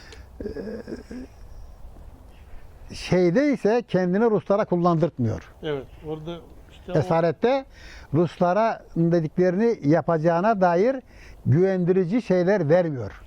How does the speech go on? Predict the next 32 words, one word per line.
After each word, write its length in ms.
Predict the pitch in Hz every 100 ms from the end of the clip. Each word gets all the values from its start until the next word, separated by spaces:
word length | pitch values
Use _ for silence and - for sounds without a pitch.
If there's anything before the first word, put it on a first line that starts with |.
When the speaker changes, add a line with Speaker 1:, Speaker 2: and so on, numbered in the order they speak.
| - - -
Speaker 2:
Orası 460 | 254 294 269 - 233
işte 240 | 170 240
onun, 280 | 202 247 285 240 214
Speaker 1:
Heh. 60 | 165
Speaker 2:
e, 320 | 156 185 185 160 - -
hain 400 | 139 185 233 226
olmadığının 800 | 233 226 196 185 156 185 233 226 208
Speaker 1:
Elbette. 480 | 175 190 196 - 143
Speaker 2:
şeylerinden 640 | 180 165 165 170 208 190
bir 180 | 196 196
Speaker 1:
Ondan 340 | 175 180 262
sonra 200 | - 208
da 60 | 185
ilk 260 | 240 269 -
fırsatı 400 | 180 190 147 170
bulunca 320 | 214 196 220
da 40 |
kaçıyor. 540 | - 185 - 180 139 87
Speaker 2:
Kaçıyor. 360 | - 156 160 214 - - -
Speaker 1:
Kaçıyor 480 | 147 135 165 214 269 262 - - - -
ve 100 | 190
kaçışta 600 | - 180 175 - 240 202 156 135
doğru 280 | 170 196 240
gideceği 520 | 185 180 165 196 214
yer 140 | 202
şeydir. 480 | 214 170 147 107 - - - - - -
Şamil'in 480 | - 180 175 175 190
yanıdır. 440 | 165 170 165 135 98 -
Speaker 2:
Evet. 180 | 151 139 -
Speaker 1:
"Öldürürse 640 | 180 196 185 220 240 196 180
beni, 180 | 180 190
katlederse 800 | 202 202 180 180 180 202 254